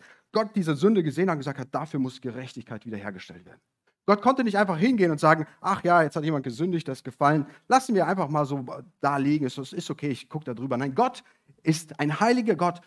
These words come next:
und es geht schon gegen unsere Natur, dass wir Ungerechtigkeit überspringen, einfach so sehen. Stell dir vor, die beste Person des, der ganzen Welt, die, die größte Moral der ganzen Welt hatte,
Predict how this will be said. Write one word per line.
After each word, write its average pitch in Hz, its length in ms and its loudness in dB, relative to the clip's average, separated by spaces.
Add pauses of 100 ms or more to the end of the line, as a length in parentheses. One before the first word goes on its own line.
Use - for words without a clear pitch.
(100)
und 165 160 -2
es 175 100 -8
geht 277 160 0
schon 214 140 -2
gegen 180 160 -2
unsere 233 360 0
Natur, 185 300 0
dass 165 260 -4
wir 202 280 2
Ungerechtigkeit 165 720 -4
überspringen, 156 640 -6
einfach 135 220 -6
so 127 180 -8
sehen. 117 320 -6 (340)
Stell 233 180 6
dir 226 80 4
vor, 208 200 2
die 175 80 0
beste 226 280 -2
Person 175 380 0
des, 139 160 -4
der 135 100 0
ganzen 156 300 -4
Welt, 117 260 -4
die, 127 220 -6
die - 320 -16
größte 175 440 -4
Moral 143 380 0
der 139 80 -4
ganzen 131 220 -8
Welt 156 180 -2
hatte, 147 300 -6